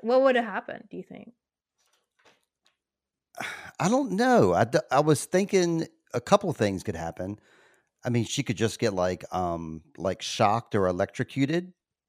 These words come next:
Speaker 2: possible death, or she could, like, unexpectedly, like, warp into it the same way that, like,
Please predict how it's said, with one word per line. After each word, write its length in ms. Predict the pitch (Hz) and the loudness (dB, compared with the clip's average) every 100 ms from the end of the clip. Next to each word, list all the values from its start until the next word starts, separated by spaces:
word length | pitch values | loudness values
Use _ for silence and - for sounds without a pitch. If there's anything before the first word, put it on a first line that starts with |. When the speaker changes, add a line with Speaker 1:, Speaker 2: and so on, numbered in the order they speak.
| - | -4
Speaker 2:
possible 440 | 107 107 107 101 | -2 -2 -2 -4
death, 560 | 85 80 82 139 _ _ _ _ _ _ - - | -6 -6 -4 -6 _ _ _ _ _ _ -16 -2
or 340 | 135 135 131 | 2 4 2
she 220 | - 127 | 0 -6
could, 180 | 117 107 | -4 0
like, 300 | 101 101 90 104 _ _ _ _ _ _ _ - | 2 2 0 -12 _ _ _ _ _ _ _ 4
unexpectedly, 840 | 156 143 - 143 151 135 113 104 | 4 4 0 2 2 2 2 2
like, 240 | 98 98 | 2 2
warp 540 | 101 101 104 120 123 113 | -2 -2 2 2 2 0
into 520 | 123 143 - 98 87 | 0 -2 -2 -2 -2
it 200 | 87 87 | -4 -8
the 80 | 95 | -10
same 380 | - 110 101 101 | -6 -4 -4 -2
way 260 | 98 98 | -2 -2
that, 180 | 95 92 | -4 -4
like, 440 | 92 90 85 - | -2 -2 -4 -12